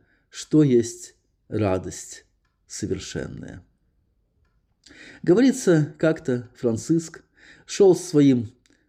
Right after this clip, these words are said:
другом, помощником и секретарем, которого звали Лев. Его Франциск называл "Лев, божья овечка", поскольку у него были кудрявые волосы. И вот как-то, идя по дороге, Франциск вдруг задумчиво сказал:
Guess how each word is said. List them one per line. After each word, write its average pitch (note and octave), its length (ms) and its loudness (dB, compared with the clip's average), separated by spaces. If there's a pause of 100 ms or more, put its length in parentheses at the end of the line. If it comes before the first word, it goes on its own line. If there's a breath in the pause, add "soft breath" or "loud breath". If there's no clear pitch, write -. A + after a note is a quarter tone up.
другом, D#3+ 400 0
помощником C#3+ 560 0
и - 20 0
секретарем, D#3+ 540 0 (220 loud breath)
которого C3+ 340 2
звали B2+ 500 0 (400)
Лев. A2+ 460 0 (920)
Его G#2+ 640 0
Франциск A#2+ 460 -4
называл G#2 480 0 (240 loud breath)
"Лев, A#2+ 380 2
божья A2 380 0
овечка", A#2+ 380 -2
поскольку - 360 -10
у F#2+ 40 -10
него F#2+ 140 -6
были F#2+ 240 -8 (300 soft breath)
кудрявые G#2+ 500 0
волосы. E2 480 -4 (720 loud breath)
И A#3 100 2
вот G3+ 180 2
как-то, D3+ 520 -2 (120)
идя A#2+ 280 0
по B2+ 120 -6
дороге, G3+ 460 -2 (280 soft breath)
Франциск C#3+ 440 0
вдруг C#3+ 160 0
задумчиво C3 460 2
сказал: A#2+ 540 0